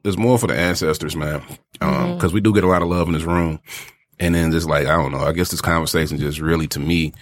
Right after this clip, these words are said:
Speaker 1: um, we, and we spoke about it earlier with Passion as well. We talked about how she said that we making the ancestors proud.
Speaker 2: Mm-hmm.
Speaker 1: The ancestors did us right too, though.
Speaker 2: Mm-hmm.
Speaker 1: And, um, they put us in the space to,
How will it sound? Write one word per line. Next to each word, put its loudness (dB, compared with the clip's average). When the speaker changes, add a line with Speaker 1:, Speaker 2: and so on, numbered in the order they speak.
Speaker 1:
um, 0
we, 0
and -2
we 0
spoke 0
about 0
it -2
earlier 2
with -6
Passion 2
as -6
well. 2
We -2
talked 0
about -2
how -2
she -6
said -4
that -2
we 0
making -2
the -4
ancestors -2
proud. 2
Speaker 2:
Mm-hmm. -2
Speaker 1:
The 2
ancestors 2
did 0
us -2
right 0
too, -6
though. -10
Speaker 2:
Mm-hmm. 0
Speaker 1:
And, 0
um, -2
they 0
put 2
us 0
in 2
the 0
space 0
to, -4